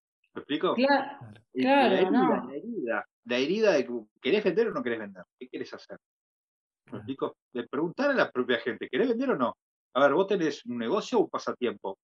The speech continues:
Speaker 1: Yo te hago la pregunta primero, ¿no? Yo le digo a los alumnos, yo te hago la pregunta, ¿lo tuyo es un pasatiempo o un negocio? Ah, entonces vamos a hablar de un negocio, ¿tá? Porque si no, eh, lo dejamos como un pasatiempo. Y yo
Speaker 2: Sí.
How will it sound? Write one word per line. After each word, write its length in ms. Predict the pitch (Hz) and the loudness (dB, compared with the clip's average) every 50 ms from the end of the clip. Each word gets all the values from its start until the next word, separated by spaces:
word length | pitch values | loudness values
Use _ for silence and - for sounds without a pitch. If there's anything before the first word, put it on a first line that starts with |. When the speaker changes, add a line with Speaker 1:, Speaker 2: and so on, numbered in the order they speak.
| _ | _
Speaker 1:
Yo 60 | 131 127 | -10 -6
te 80 | 165 | -2
hago 120 | 180 185 175 | 0 0 0
la 100 | 165 156 | 0 0
pregunta 380 | 131 127 139 165 160 131 120 104 | 0 0 0 0 0 0 -2 -2
primero, 360 | 110 117 120 120 107 101 101 | -2 -2 -2 -2 -2 -4 -4
¿no? 180 | 123 160 185 - _ _ _ _ _ _ _ | -6 -6 -6 -8 _ _ _ _ _ _ _
Yo 120 | - 226 | 2 2
le 100 | 240 180 | 4 4
digo 180 | 180 226 214 151 | 6 6 4 2
a 20 | |
los 160 | 123 113 - | 2 0 -2
alumnos, 360 | 117 104 113 110 107 95 87 - _ _ _ _ _ _ _ _ _ | -6 -6 -6 -8 -8 -10 -14 -14 _ _ _ _ _ _ _ _ _
yo 60 | 165 165 | -4 0
te 60 | 233 | 2
hago 100 | 220 165 | 2 2
la 120 | 139 - | 2 0
pregunta, 280 | - 113 107 101 - 98 | 0 -2 -4 -4 -4 -6
¿lo 140 | 104 107 - | -6 -6 -6
tuyo 200 | 151 - - 156 | -6 -6 -4 -4
es 40 | |
un 60 | 143 123 | -4 -4
pasatiempo 440 | 123 - 123 113 139 156 170 190 | -4 -4 -4 -4 -4 -4 -4 -4
o 40 | 175 | -4
un 80 | 151 123 | -2 -2
negocio? 360 | 113 113 101 - - - - - _ _ _ _ _ _ | -2 -2 -4 -6 -8 -12 -20 -20 _ _ _ _ _ _
Ah, 100 | 113 107 | -2 -2
entonces 200 | 101 - 101 - 143 | -2 -4 -4 -4 -2
vamos 120 | 156 156 | -2 -2
a 40 | 127 | -2
hablar 180 | 92 104 120 139 | -2 -2 -2 -2
de 60 | 165 | -2
un 60 | 175 | -2
negocio, 380 | 143 101 110 127 123 - - _ _ _ _ _ _ _ _ | -2 -2 -2 -2 -4 -6 -12 _ _ _ _ _ _ _ _
¿tá? 220 | 101 107 127 131 - _ _ _ _ _ _ _ _ _ | -2 -2 -2 -2 -4 _ _ _ _ _ _ _ _ _
Porque 220 | 110 98 - 117 | -12 -10 -8 -8
si 180 | - - 117 104 | -8 -6 -6 -4
no, 280 | 110 107 120 147 180 165 - - | -2 0 0 0 0 -2 -4 -8
eh, 160 | 110 107 107 107 | -10 -10 -8 -6
lo 120 | 104 107 | -6 -6
dejamos 320 | 101 98 - - - 127 - | -6 -6 -6 -8 -8 -6 -6
como 140 | - 117 107 | -6 -6 -6
un 40 | |
pasatiempo. 580 | - 107 - 110 101 131 147 143 123 - 98 - _ _ _ _ _ _ _ | -6 -8 -10 -8 -6 -6 -6 -6 -6 -10 -14 -18 _ _ _ _ _ _ _
Y 80 | - - | -18 -16
yo 180 | - - 180 | -8 -6 -2
Speaker 2:
Sí. 40 | 160 | 0